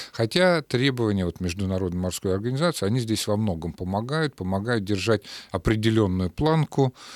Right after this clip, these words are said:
да, там есть и профсоюзы моряков и так далее. Они заставляют работодателей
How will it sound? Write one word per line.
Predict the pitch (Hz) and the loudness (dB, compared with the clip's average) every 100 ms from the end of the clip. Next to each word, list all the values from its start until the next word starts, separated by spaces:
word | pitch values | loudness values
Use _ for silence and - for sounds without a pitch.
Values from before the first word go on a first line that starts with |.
| - _ | -20 _
да, | 104 127 | -6 -4
там | 113 90 87 | -2 -4 -2
есть | 107 131 - | 0 -2 -2
и | |
профсоюзы | - 87 - 92 90 87 90 | -8 -6 -2 -2 -2 -2 -4
моряков | 87 107 - 165 156 - - | -2 -4 -2 -2 -2 -4 -14
и | |
так | - 98 | -8 -4
далее. | 123 143 127 110 - | -2 0 0 -2 0
Они | 110 143 139 127 110 101 92 90 90 | 0 0 0 0 0 0 0 0 -2
заставляют | 90 98 - 104 98 85 | -2 -2 -2 0 0 0
работодателей | 95 90 95 110 110 139 - 92 92 | -2 -4 -4 -4 -4 -4 -2 0 0